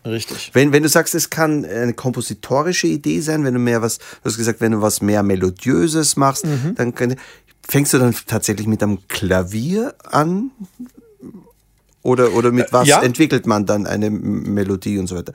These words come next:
Speaker 1: Es kann sch-, es kann schon sein. Es gibt zum Beispiel ein, zwei Tracks auf dem Album jetzt, wo ich ganz klar von der Chord Progression her kam, wo ich dachte, „Oh, das ist eine geile Chord Progression.“ Da war es erstmal gar nicht so wichtig, welcher Klang dahinter saß, sondern einfach, es war diese Po-, Chord Progression, wo ich dachte,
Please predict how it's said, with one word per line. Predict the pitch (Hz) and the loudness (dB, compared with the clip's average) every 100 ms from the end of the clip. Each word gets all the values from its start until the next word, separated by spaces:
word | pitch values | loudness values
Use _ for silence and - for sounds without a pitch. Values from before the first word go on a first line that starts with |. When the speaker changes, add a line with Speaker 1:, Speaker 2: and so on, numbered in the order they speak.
| - | -4
Speaker 1:
Es | 170 160 - | 0 2 2
kann | 196 | 2
sch-, | - 185 | 0 -8
es | 156 151 | -6 -2
kann | - 233 | 0 2
schon | 262 220 | 2 4
sein. | 208 226 131 | 4 4 0
Es | 135 - | -2 -2
gibt | 180 - | -4 -4
zum | 175 | -2
Beispiel | 175 151 165 | -2 0 0
ein, | 160 | 0
zwei | 165 180 | 0 -2
Tracks | - 175 165 | 0 -2 -4
auf | - | -6
dem | 160 | -4
Album | 160 165 170 | 0 2 2
jetzt, | 170 139 | -2 -2
wo | 147 | -2
ich | 156 | 0
ganz | 160 214 | 0 0
klar | - 190 | 0 0
von | - 165 | 0 -2
der | |
Chord | 147 165 196 | 2 2 2
Progression | 147 113 117 - 101 | 0 0 0 0 0
her | 101 | 0
kam, | - 123 135 | 2 0 0
wo | |
ich | 127 | 0
dachte, | 135 123 | -2 -2
„Oh, | |
das | 117 165 | -2 -2
ist | 165 - | -2 -2
eine | 135 | 2
geile | 160 202 | 2 2
Chord | - 156 151 | 0 -2 -2
Progression.“ | 120 107 104 160 180 - - - - - | -4 -2 -2 -4 -10 -12 -14 -14 -16 -6
Da | - 131 | 2 4
war | 170 | 4
es | 175 | 2
erstmal | 190 180 180 | 0 0 0
gar | 165 175 | 0 0
nicht | - | 0
so | - 151 | 0 0
wichtig, | 202 - 151 120 | -2 -2 -6 0
welcher | 135 175 151 | 2 2 0
Klang | 143 156 214 254 | 0 2 2 2
dahinter | 139 117 110 107 | 0 0 0 -2
saß, | 98 120 139 | 2 0 0
sondern | 143 143 | -2 -2
einfach, | 156 | -4
es | 113 | 0
war | 135 | 0
diese | 120 110 107 | 0 -6 -8
Po-, | - 202 220 | 0 0 -2
Chord | - 190 208 | 0 0 0
Progression, | - 110 120 110 120 | -4 0 0 0 -4
wo | |
ich | 107 | -4
dachte, | 120 107 | -4 -4